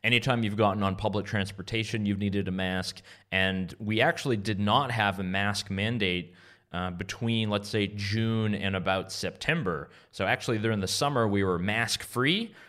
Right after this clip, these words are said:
uh, in shops and bars and restaurants and things. Uh, but they actually did just reimpose those. So we have had the mask mandates. Those have definitely been there. And they have had contact tracing, which they probably have not had in many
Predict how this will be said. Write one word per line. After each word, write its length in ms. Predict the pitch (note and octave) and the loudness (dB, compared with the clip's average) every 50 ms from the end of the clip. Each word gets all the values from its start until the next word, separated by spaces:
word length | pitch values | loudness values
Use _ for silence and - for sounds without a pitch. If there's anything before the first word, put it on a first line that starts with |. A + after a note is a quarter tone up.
| - _ | -20 _
uh, 260 | - G#2 G#2+ G#2 G#2 - | -4 -2 0 0 0 0
in 200 | G#2 A2 A2 A2 | 0 -2 -2 -2
shops 580 | G#2 - - - A#2+ B2 D#3 E3+ - - - A2+ | -4 -4 0 2 4 4 4 2 -2 -4 -2 0
and 160 | G#2 G2+ G2 | 2 2 4
bars 260 | G#2 G#2+ A2 A2+ A2 | 4 4 4 2 2
and 80 | A#2 G#2+ | 0 -2
restaurants 520 | G#2+ A2 A2 - - A2+ A2+ A2 A2 - | -2 -2 -2 -4 -4 -4 -4 -4 -4 -6
and 100 | G#2+ G2+ | -4 -4
things. 380 | A2+ A2 A2 A2+ A2+ A2 - - - - - - - - | -2 -2 -2 -2 -4 -6 -10 -14 -16 -20 -20 -20 -12 -6
Uh, 100 | - F#2 | -6 -4
but 160 | F2+ G2 F#2+ | -4 -4 -2
they 140 | - G2+ D#2+ | 0 2 4
actually 320 | F#2 A2 A2 - - G2+ | 4 4 2 2 -2 -2
did 360 | F2 F2+ - C3 D#3 D3+ B2 G#2 | -2 2 4 6 6 6 4 2
just 400 | A2 G#2+ G#2 - - - - G2+ | 0 0 0 0 -4 -8 -8 -4
reimpose 600 | G#2 G#2+ G2+ G2 F#2 F2 A2 G#2+ G#2 G#2 G2+ G2+ | 0 0 0 0 0 2 2 2 2 2 0 -2
those. 260 | F#2 F2 D#2+ D#2+ E2 | -2 0 0 0 -2
So 120 | - - G2 | -2 -4 -2
we 140 | G2 G2 | 0 -2
have 220 | F#2+ G2+ A2 G#2+ G2+ | 0 0 0 0 2
had 360 | G#2 G#2+ G2+ F#2+ F#2 F2+ F2+ - - - - _ | 2 4 4 4 2 0 -4 -10 -16 -20 -8 _
the 80 | - F#2+ | -2 0
mask 380 | G2+ A2 A#2+ B2+ C3 - - | 2 4 4 4 2 2 0
mandates. 680 | C3+ B2 A#2 A#2 A#2 G#2 A2+ A2 G#2+ G#2+ G#2 G#2 - - - - - - | 2 2 4 4 4 4 6 6 4 4 2 -2 -8 -8 -10 -16 -18 -2
Those 180 | - A2 A#2+ - | 2 2 4 4
have 80 | A#2 G2+ | 2 2
definitely 340 | A#2 A2+ A2 - A#2 A2+ G#2+ | 2 2 2 2 2 2 2
been 220 | G2 A2+ A2 G#2 | 2 2 2 2
there. 260 | G#2 G#2 G2+ G2+ G2 - | 2 2 2 2 2 2
And 160 | - G2 G#2+ | 0 0 0
they 60 | A2 | 0
have 260 | G#2+ B2 C3+ C3+ C3+ | 2 4 4 4 4
had 320 | - C3 A#2 A2 G2+ G2 - - - - | 4 4 4 4 4 0 -4 -10 -10 -8
contact 880 | - - - - B2 B2 B2+ B2 - - A2 A2 G#2+ A2 - - - | -8 -6 0 2 2 2 2 0 -2 0 0 0 0 -2 -8 -14 -8
tracing, 640 | - - - G#2 G2+ G2+ G2+ - F2 D#2 C2+ - - - - - - - - F#2+ | -6 -2 0 2 2 2 0 -2 -6 -6 -8 -10 -14 -20 -20 -20 -20 -6 -4 -4
which 140 | G2+ - - | -4 -2 -6
they 80 | A2 | -6
probably 340 | G#2 - F#3+ A#3 A3 F3+ D#3+ | -6 -4 -4 -2 0 0 0
have 140 | D#3 B2 A#2 | 0 0 0
not 220 | B2 C3 B2+ A#2 | 0 0 0 0
had 280 | A#2 A#2+ A#2 B2 B2+ A#2 | 2 2 4 4 4 4
in 160 | G#2 G2 G2 | 2 2 4
many 200 | A2 A#2+ B2 | 2 2 2